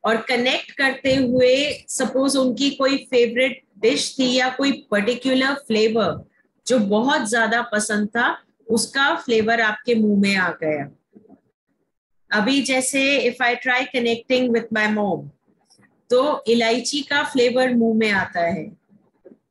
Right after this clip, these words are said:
उनको इलायची अच्छी लगती थी, तो वो फ्लेवर ऑटोमेटिकली मुंह में आ जाता है।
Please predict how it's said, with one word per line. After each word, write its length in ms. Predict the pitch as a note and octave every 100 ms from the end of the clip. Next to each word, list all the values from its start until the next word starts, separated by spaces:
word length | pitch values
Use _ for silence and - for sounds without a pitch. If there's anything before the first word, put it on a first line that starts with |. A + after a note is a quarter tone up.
| _ _ _ _ G#3
उनको 300 | G#3+ C4 B3
इलायची 500 | A#3+ A3+ A3+ - B3+
अच्छी 340 | A#3+ - B3+
लगती 360 | A3+ - - D3+
थी, 540 | C#3+ - - _ - - _ _ _ _ _ -
तो 80 | B3
वो 200 | C#4+ D4+
फ्लेवर 440 | C#4+ C4 C4 D4+
ऑटोमेटिकली 880 | - A3 C4+ C#4+ C#4 D4+ - D4 D#4
मुंह 220 | B3+ B3+
में 140 | B3+ A#3+
आ 180 | G#3
जाता 380 | G3 F3 - D#3
है। 240 | D#3 D3+